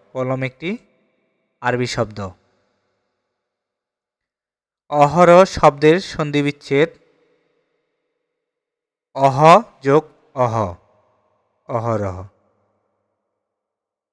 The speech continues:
কাজী নজরুল ইসলামের রচিত গল্প কোনটি? এখানে সঠিক উত্তর হবে পদ্ম গোখরা। কাজী নজরুল ইসলামের রচিত গল্প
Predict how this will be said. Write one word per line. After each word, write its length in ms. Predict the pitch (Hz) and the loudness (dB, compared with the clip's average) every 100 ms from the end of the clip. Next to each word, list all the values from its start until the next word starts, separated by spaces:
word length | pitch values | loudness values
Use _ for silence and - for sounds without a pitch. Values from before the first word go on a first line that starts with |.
| _ _ _ _ _ _ _ - | _ _ _ _ _ _ _ -2
কাজী 300 | 139 139 160 | 0 2 2
নজরুল 440 | 156 143 156 165 | 0 0 0 0
ইসলামের 500 | 160 - 147 143 151 | 0 -2 -2 0 2
রচিত 340 | 147 - 139 139 | 2 0 -2 0
গল্প 400 | 131 127 - 139 | 2 0 0 -4
কোনটি? 420 | 127 117 120 101 | -4 -6 -10 -12
এখানে 1300 | - _ _ _ _ _ _ _ _ _ _ 139 139 | -16 _ _ _ _ _ _ _ _ _ _ -10 -8
সঠিক 280 | 147 135 | -8 -4
উত্তর 300 | 135 - 131 | -4 -4 -6
হবে 300 | 127 143 196 220 _ _ _ _ _ _ | -2 0 0 -2 _ _ _ _ _ _
পদ্ম 540 | 139 127 123 127 156 214 _ _ 131 | 2 2 2 2 2 0 _ _ -4
গোখরা। 560 | 123 120 - 110 87 - _ _ _ _ _ _ _ _ _ _ | -2 -2 -4 -8 -10 -14 _ _ _ _ _ _ _ _ _ _
কাজী 260 | 135 131 147 | -6 -4 -4
নজরুল 420 | 147 139 147 151 | -4 -2 -2 -2
ইসলামের 400 | 143 151 139 135 | -4 -6 -4 -4
রচিত 300 | 131 139 135 | -4 -6 -6
গল্প 480 | 123 127 120 151 | 0 -2 2 0